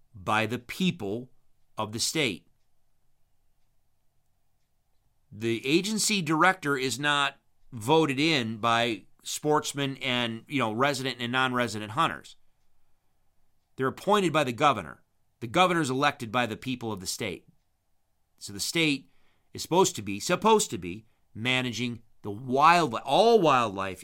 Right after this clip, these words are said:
in the state borders for the people of the state. Now, the question came up, "Well, what about waterfowl? Why do we, you know, we have, you have federal regulations for waterfowl." Okay,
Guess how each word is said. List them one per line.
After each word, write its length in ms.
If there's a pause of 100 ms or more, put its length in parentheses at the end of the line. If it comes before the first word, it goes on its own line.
in 200
the 60
state 360
borders 480 (560)
for 680 (460)
the 60
people 280
of 100
the 20
state. 220
Now, 80
the 80
question 260
came 220
up, 120
"Well, 140
what 160
about 220
waterfowl? 440
Why 160
do 100
we, 100
you 80
know, 320
we 160
have, 260
you 140
have 100
federal 340
regulations 600
for 120
waterfowl." 380
Okay, 300